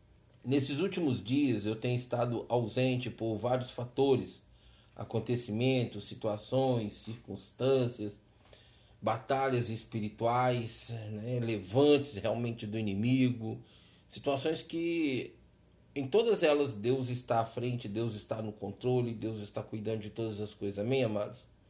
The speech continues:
E o texto começa dizendo assim: "Disse Moisés ao Senhor, tu me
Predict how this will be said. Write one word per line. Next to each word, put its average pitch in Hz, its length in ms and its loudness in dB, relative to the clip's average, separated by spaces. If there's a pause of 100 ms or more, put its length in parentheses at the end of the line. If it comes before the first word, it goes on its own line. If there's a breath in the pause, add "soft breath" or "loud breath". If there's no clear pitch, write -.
(600 soft breath)
E 151 240 2 (160)
o 196 60 -6
texto 202 300 4
começa 180 300 2
dizendo 151 300 0
assim: 123 240 0
"Disse 214 320 0
Moisés 143 720 0
ao 143 200 4
Senhor, 110 480 -2 (840 soft breath)
tu 214 160 6
me 185 420 0